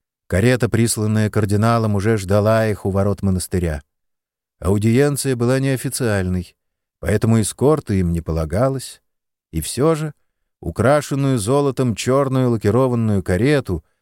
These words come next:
сопровождали трое форейтеров. Сев в карету вместе с Танакой, Ниси и Веласко,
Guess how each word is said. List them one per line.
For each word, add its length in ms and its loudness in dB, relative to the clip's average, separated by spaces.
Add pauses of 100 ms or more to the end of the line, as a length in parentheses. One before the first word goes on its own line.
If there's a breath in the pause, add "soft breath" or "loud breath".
(180)
сопровождали 840 0
трое 600 0 (100)
форейтеров. 840 -4 (920)
Сев 280 0
в 100 -14
карету 500 0
вместе 480 -2
с 80 -6
Танакой, 640 0
Ниси 540 -4
и 20 -2
Веласко, 680 -4